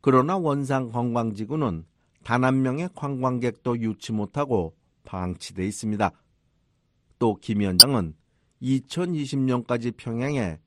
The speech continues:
종합병원을 짓겠다며 착공식을 가졌습니다. 그러나 병원에 들어갈 각종 의료 장비를 확보 못해 평양 종합병원은 아직까지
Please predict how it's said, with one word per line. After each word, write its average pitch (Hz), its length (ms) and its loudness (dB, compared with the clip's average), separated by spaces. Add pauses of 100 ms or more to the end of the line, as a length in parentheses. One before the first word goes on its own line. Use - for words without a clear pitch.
(360)
종합병원을 131 880 0
짓겠다며 110 840 0 (120)
착공식을 95 720 -6
가졌습니다. 107 600 -2 (680)
그러나 135 380 4
병원에 135 540 2
들어갈 123 540 4
각종 123 600 -2
의료 117 260 4
장비를 110 580 0
확보 - 360 -6
못해 104 480 -2 (420)
평양 151 460 0
종합병원은 123 880 0 (280)
아직까지 95 760 -2